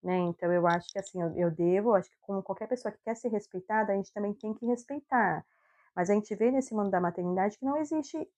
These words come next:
e realmente não, essa via não é de mão dupla. Então, por exemplo, se você se posiciona pra pessoa falando, "Olha,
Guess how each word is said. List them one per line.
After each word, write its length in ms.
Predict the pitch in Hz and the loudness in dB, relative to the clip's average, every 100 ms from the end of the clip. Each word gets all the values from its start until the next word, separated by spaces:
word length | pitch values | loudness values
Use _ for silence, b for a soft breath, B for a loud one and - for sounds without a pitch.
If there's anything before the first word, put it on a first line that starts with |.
| _ _ | _ _
e 60 | 247 | 0
realmente 400 | 269 277 269 269 | 4 4 4 2
não, 100 | 269 | 0
essa 240 | 269 269 | 0 0
via 180 | 254 262 | 0 2
não 120 | 277 | 4
é 60 | 294 | 2
de 100 | 277 | 2
mão 200 | 302 339 | 2 2
dupla. 540 | 320 277 - 185 165 | 2 0 0 2 2
Então, 220 | 170 175 196 | 2 -2 -2
por 120 | 226 | 0
exemplo, 480 | 226 226 185 170 170 | 0 0 -2 -4 -10
se 120 | - | -6
você 200 | 190 226 | -4 -4
se 120 | 226 | -6
posiciona 540 | - 226 214 - 233 254 | -4 -4 -4 -4 0 0
pra 100 | 247 | 0
pessoa 280 | 220 226 214 | -2 -4 -6
falando, 280 | 220 202 | -2 4
"Olha, 440 | 247 294 220 185 | 6 8 8 6